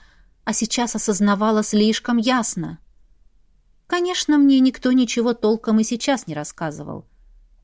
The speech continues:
О ходе расследования я, если и узнаю, то вряд ли абсолютно всё, и, вероятно, должна буду дать магическую клятву о неразглашении, когда будут вынесены приговоры, а это непременно случится. На кону стояла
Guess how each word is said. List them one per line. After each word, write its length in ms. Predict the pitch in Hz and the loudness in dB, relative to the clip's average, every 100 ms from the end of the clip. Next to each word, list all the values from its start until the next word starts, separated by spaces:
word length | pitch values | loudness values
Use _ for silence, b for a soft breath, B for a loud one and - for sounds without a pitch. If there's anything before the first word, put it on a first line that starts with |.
| _ _ _ _ - | _ _ _ _ -2
О 140 | 226 | 0
ходе 440 | 220 - 277 220 233 | 0 0 2 2 0
расследования 920 | 220 - 220 247 226 214 196 196 190 | 0 0 0 2 0 0 0 0 0
я, 160 | 202 | 0
если 380 | 202 214 214 220 | 0 0 -2 0
и 100 | 214 | 2
узнаю, 480 | 208 202 208 214 214 | 2 0 2 2 0
то 120 | 240 | 0
вряд 280 | 233 233 - | 0 0 0
ли 80 | 269 | -4
абсолютно 560 | 262 - 220 214 214 | -4 -6 -4 -4 -6
всё, 480 | 202 - - 208 175 - B B B | -8 -8 -4 -2 -2 -6 B B B
и, 160 | 233 220 | 0 2
вероятно, 580 | 220 220 208 220 220 208 | 2 0 0 -2 0 0
должна 520 | 208 208 196 214 240 | 2 2 2 2 2
буду 260 | 214 214 | 0 0
дать 260 | 202 208 220 | 0 0 0
магическую 640 | 196 196 220 220 - 220 | -2 -2 -4 -6 0 0
клятву 480 | 214 208 233 226 226 | 0 -2 -2 -2 -4
о 120 | 202 | -2
неразглашении, 960 | 202 208 208 226 226 - 311 302 175 151 | -2 -2 -2 0 0 0 0 2 0 -2
когда 380 | - 156 170 170 | -6 -6 -4 -4
будут 340 | 190 190 185 | -4 -6 -4
вынесены 520 | 196 214 175 208 202 | 0 0 0 -2 -2
приговоры, 720 | 214 240 226 262 294 226 151 - _ | 0 -2 0 2 2 0 -2 -8 _
а 140 | 165 156 | -6 -4
это 140 | 175 | 0
непременно 600 | 175 165 170 160 165 214 | 0 0 -2 -2 0 -2
случится. 720 | 220 254 233 294 240 - 165 - _ _ _ _ _ _ _ _ - | -2 -4 0 -2 -2 -8 -10 -12 _ _ _ _ _ _ _ _ 0
На 180 | 226 262 | 2 4
кону 320 | 262 262 247 | 2 4 2
стояла 500 | - 247 233 226 | 0 0 2 2